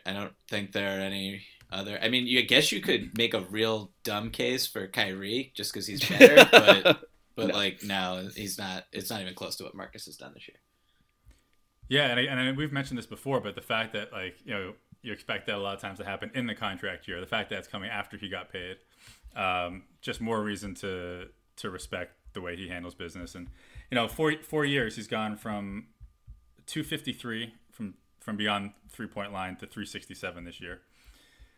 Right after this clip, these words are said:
Speaker 3: I mean, that's, that's improvement. You know? <laughs> What
Speaker 2: No,
Speaker 3: else, what
Speaker 2: no
Speaker 3: else can you
Speaker 2: question.
Speaker 3: say?
Speaker 2: And,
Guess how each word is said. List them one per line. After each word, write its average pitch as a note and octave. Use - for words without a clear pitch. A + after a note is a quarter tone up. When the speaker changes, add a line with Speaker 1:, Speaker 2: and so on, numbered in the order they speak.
Speaker 3:
I G2+
mean, G2
that's, -
that's A2
improvement. G2
You -
know? A2
<laughs> -
What B2
Speaker 2:
No, A#2+
Speaker 3:
else, -
what D#3+
Speaker 2:
no B2+
Speaker 3:
else A#2+
can G#2+
you G#2+
Speaker 2:
question. A2+
Speaker 3:
say? A#2
Speaker 2:
And, G2